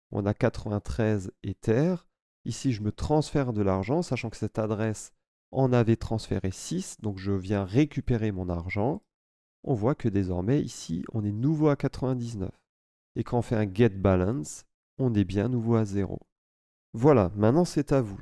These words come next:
N'hésitez pas à refaire ce tuto jusqu'à que vous arriviez à le faire par vous-même sans regarder la solution.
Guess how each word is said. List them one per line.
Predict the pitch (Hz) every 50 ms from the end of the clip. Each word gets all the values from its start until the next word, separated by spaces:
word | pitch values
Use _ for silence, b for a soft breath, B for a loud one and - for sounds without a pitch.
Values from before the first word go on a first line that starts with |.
| -
N'hésitez | 110 113 117 120 117 127 127 - 123 117
pas | - - 147 156 170
à | - - 120
refaire | 117 104 107 127 135 - - 151 147
ce | - - 120
tuto | 113 - - 107 - - 135 143 165 180 170
jusqu'à | 135 113 117 135 127 - - - 147 160
que | 170 - -
vous | 143 139 131 127 110 117
arriviez | 120 113 117 110 98 92 92 104 123 160 180 - _ _ _ _ _ _ -
à | 131 147
le | 135 117
faire | 107 - - 123 135 160 - -
par | - 131 127 113
vous-même | 107 101 113 113 107 104 107 135 160 160 151
sans | - - - 156 156 143
regarder | 131 131 117 120 117 120 120 135
la | 120 120
solution. | 117 - - 123 113 107 - - - -